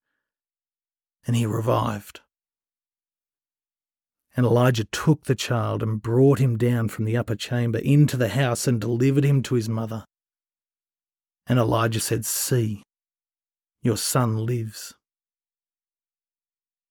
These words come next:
Imagine the emotions that this mother's feeling as beyond all hope and expectation, her boy walks towards her.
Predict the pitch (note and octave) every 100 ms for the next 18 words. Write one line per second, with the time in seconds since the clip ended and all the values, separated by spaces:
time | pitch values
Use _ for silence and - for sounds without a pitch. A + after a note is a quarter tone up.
0 | _ _ _ _ _ _ _ _ _ _
1 | _ _ _ _ _ _ _ _ _ _
2 | _ _ _ _ _ _ _ _ _ _
3 | B2 B2 A#2+ A2+ A2+ A2 G#2+ A2+ B2+ A2+
4 | A2 A2+ A#2+ - A2 G#2+ G#2+ - - -
5 | _ _ - G#2+ A2+ - A2+ A2 A2+ A2+
6 | - _ - - B2+ B2 A#2+ G#2+ A2+ -
7 | _ _ _ _ - B2+ C3 C3+ C3 B2+
8 | _ C#3 C3+ C#3+ C#3 - - C#3 C3 A#2+
9 | B2 - - - - C3 C3 - A2 -
10 | _ _ _ _ _ _ _ _ - A#2+
11 | G#2 B2 C#3 C3+ G#2+ A2 A#2 C3+ - -
12 | - A2 A#2 D3 C#3 - -